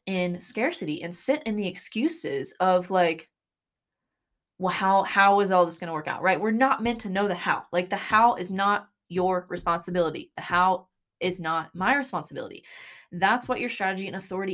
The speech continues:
is for. And I say this all the freaking time, and it really is so,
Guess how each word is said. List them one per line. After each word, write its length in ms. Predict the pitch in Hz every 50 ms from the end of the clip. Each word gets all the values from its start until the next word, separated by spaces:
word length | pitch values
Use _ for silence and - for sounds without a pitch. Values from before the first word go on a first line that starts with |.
| -
is 220 | 190 190 180 185 - -
for. 680 | _ - - - - 220 254 277 302 294 226 - - - - - - - - _
And 100 | 214 208
I 100 | 208 214
say 240 | 214 - - 226 247
this 240 | 262 302 294 - - 214
all 240 | 190 190 202 220 233
the 80 | 269
freaking 420 | 262 262 - 220 202 214 220 208 202
time, 360 | - 160 156 175 220 240 -
and 80 | - 190
it 140 | 190 - - 190 185 -
really 380 | 196 202 202 220 226 214 -
is 200 | 190 190 185 -
so, 640 | - - - 185 170 175 180 180 180 185 190 190